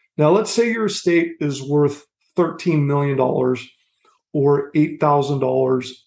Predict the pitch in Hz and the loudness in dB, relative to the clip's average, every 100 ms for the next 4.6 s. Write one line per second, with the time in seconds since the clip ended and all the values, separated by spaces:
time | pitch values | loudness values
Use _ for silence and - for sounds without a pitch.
0 | - 139 131 135 127 123 - _ _ _ | -2 0 0 0 0 -2 -14 _ _ _
1 | 139 131 120 131 - 139 143 127 - _ | -2 -2 -2 -6 -6 -8 -8 -8 -12 _
2 | _ _ _ _ _ _ _ _ _ _ | _ _ _ _ _ _ _ _ _ _
3 | _ _ _ _ _ 160 156 151 165 170 | _ _ _ _ _ 0 2 2 0 -2
4 | - 220 240 240 226 | 2 2 2 0 -4